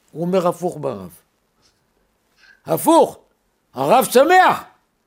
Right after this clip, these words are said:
אתמול פגשתי רב אחד. הוא אמר לי, "אתה יודע, הוא מהגאונים של הדור." אמר לי, "אתה יודע, יש לך נכד אצלי בשיעור. הוא תופס אותי, מה אני אגיד לך? מתקיף אותי מכאן, משם, מצליח לתפוס אותי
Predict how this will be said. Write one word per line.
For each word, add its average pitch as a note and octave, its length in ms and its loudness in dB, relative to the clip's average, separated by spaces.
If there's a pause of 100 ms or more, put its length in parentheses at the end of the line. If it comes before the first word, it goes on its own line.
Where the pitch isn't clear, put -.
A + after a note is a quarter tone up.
(680)
אתמול C#4 360 0
פגשתי A#3 440 0
רב A#3+ 260 2
אחד. B2+ 200 -8 (420)
הוא C#3+ 100 -14
אמר G#3+ 80 -4
לי, A3+ 100 -4
"אתה G#3 180 -4
יודע, G3+ 300 2
הוא F#3+ 320 -6
מהגאונים F#3+ 560 0
של G3+ 200 -2
הדור." D3+ 340 -6 (1800)
אמר D3+ 140 -8
לי, F#3+ 80 -4
"אתה D3+ 120 -6
יודע, D#3+ 220 -2
יש F#3+ 220 -2
לך - 100 -12
נכד F#3 400 -4
אצלי E3 260 -10
בשיעור. E3 460 -10 (460)
הוא C3 120 -16
תופס F3 480 -4
אותי, G3+ 420 -4 (120)
מה D3 260 -10
אני D3 180 -10
אגיד C3+ 220 -12
לך? - 220 -18 (640)
מתקיף E3 400 -12
אותי E3+ 260 -8
מכאן, D#3+ 540 -4
משם, F#3+ 380 -6
מצליח F#3 320 -6
לתפוס F3 340 -10
אותי F#3 340 -4